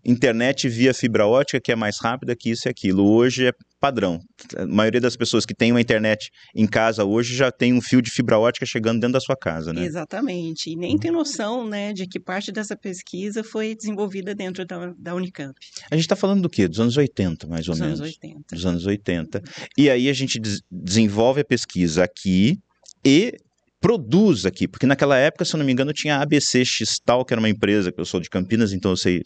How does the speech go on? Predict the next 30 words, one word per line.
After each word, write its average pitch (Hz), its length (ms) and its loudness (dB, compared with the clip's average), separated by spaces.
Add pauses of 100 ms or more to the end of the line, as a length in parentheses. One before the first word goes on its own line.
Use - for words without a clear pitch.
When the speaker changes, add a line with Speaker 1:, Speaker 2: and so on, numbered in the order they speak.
Speaker 1:
sei 101 140 -4
falar 92 200 0
dessas 90 260 -4
coisas. 110 240 0 (320)
A - 80 -2
A 107 40 0
B 107 120 2
C 113 160 0
Xtal 127 580 0
era 143 80 0
uma 156 80 -4
empresa 117 320 0
que - 80 -16
trabalhava 113 560 0 (340)
ali 110 160 2
naquele 117 320 2 (220)
polo 135 480 4
que 110 140 -2
envolve 98 800 2 (360)
o 110 140 4
C 113 180 2
P 101 200 0
Q 101 180 0
D, 95 220 2
que - 80 -4
era 101 80 -6
o - 20 -8
Centro 95 260 -2
de 87 120 -8
Pesquisas 92 640 -2